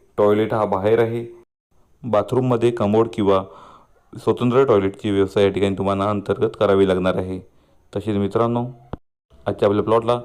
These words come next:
तिन्ही बाजूला या ठिकाणी कंपाऊंड पाहायला मिळेल. थोडंसं कंपाऊंड आपल्याला या ठिकाणी करावं लागेल, साधारणतः एक तीस ते चाळीस फुटाचं कंपाऊंड हे करावं लागणार आहे. मित्रांनो,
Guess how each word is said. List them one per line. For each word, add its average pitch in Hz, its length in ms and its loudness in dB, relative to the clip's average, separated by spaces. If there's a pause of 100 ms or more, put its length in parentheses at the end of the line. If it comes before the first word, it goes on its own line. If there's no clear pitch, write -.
(420)
तिन्ही 110 160 0
बाजूला 117 400 2
या 98 60 2
ठिकाणी 98 240 -2
कंपाऊंड 101 420 -2
पाहायला 113 280 2
मिळेल. 120 500 -4 (160)
थोडंसं 117 480 2
कंपाऊंड 104 380 2
आपल्याला 98 280 0
या 101 100 4
ठिकाणी 101 280 0
करावं 104 340 2
लागेल, 113 220 2
साधारणतः 95 600 0 (540)
एक - 280 -4 (400)
तीस 131 240 -4
ते 143 80 -4
चाळीस 117 380 2
फुटाचं 131 300 0
कंपाऊंड 104 440 0
हे 110 160 0
करावं 101 360 2
लागणार 95 300 2
आहे. 95 240 -2 (1700)
मित्रांनो, 120 380 0